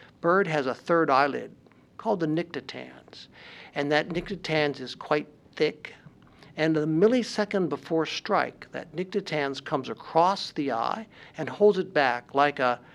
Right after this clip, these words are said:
lap and a shoulder belt would in your car, so that it, the eye doesn't come forward. It also protects against those tiny wood chips and splinters that will come off as the mandible, the bill, strikes the tree.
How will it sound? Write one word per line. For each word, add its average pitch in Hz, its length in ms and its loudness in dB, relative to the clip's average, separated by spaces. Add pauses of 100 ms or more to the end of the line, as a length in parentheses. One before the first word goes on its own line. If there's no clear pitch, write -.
(400)
lap 147 380 4
and 131 120 -2
a 131 60 -2
shoulder 160 420 2
belt 120 340 -4
would 135 280 -4
in 120 140 -10
your 110 100 -10
car, - 460 -4 (260)
so 156 180 0
that 143 140 0
it, 139 180 -10
the 151 140 -4
eye 160 280 2
doesn't 156 380 -2
come 135 200 -4
forward. 117 480 -8 (520)
It 160 160 -2
also 214 360 4
protects 156 460 -2
against 143 320 -2
those 143 180 -6
tiny 160 360 -2
wood 156 280 0
chips - 380 -8
and 135 120 -8
splinters 143 600 0
that 127 100 -8
will 131 120 -6
come 139 260 -2
off 147 300 4 (480)
as 139 400 0
the 139 360 0 (340)
mandible, 143 560 -2
the 143 140 -4
bill, 123 460 2
strikes - 720 -4
the 123 100 -16
tree. 117 420 -10